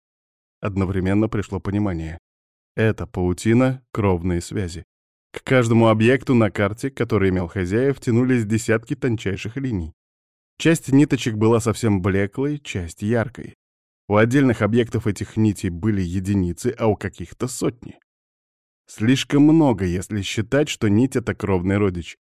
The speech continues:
Но об этом я подумаю потом. "Вливайте силу в объекты!" — скомандовал я. Водовороты словно только этого и ждали.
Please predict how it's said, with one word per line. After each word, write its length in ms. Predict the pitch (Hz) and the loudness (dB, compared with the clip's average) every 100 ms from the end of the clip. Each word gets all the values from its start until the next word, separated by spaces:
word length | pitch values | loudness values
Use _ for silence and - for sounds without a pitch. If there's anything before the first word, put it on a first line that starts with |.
| _ _ _ | _ _ _
Но 180 | - 92 | -6 -4
об 120 | 85 | -2
этом 220 | 95 - 143 | -4 -4 -6
я 120 | - | -4
подумаю 400 | 104 90 85 85 | -6 -4 -6 -8
потом. 520 | - - - - _ _ _ _ _ _ _ _ _ _ | -10 -12 -14 -16 _ _ _ _ _ _ _ _ _ _
"Вливайте 560 | 87 110 143 175 165 170 | 0 4 6 6 6 4
силу 280 | 175 160 156 | 6 6 6
в 60 | |
объекты!" — 560 | 151 165 131 - 87 82 | 6 6 4 2 -8 -8
скомандовал 640 | - 104 95 90 92 90 | -6 0 0 0 -4 -8
я. 280 | 80 69 - _ _ _ _ _ _ _ _ _ _ _ | -10 -16 -20 _ _ _ _ _ _ _ _ _ _ _
Водовороты 600 | 95 98 110 120 135 139 | -6 2 4 6 4 2
словно 360 | - 113 107 104 | 0 2 2 0
только 280 | 107 87 95 | -2 -4 -4
этого 260 | 90 87 | -4 -6
и 80 | 85 | -10
ждали. 400 | 80 87 87 - | -10 -14 -16 -20